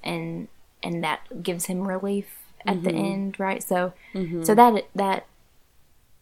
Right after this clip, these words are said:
Speaker 1: um, makes it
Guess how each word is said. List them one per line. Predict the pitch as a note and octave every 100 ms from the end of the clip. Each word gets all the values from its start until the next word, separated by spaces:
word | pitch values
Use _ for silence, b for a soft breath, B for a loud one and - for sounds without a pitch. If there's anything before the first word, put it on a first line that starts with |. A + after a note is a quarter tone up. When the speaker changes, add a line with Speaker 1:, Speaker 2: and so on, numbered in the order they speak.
| _
Speaker 1:
um, | - - - - - F#3+ _ _ _ _ - _ _ - - - - -
makes | F#3 E3+ E3
it | -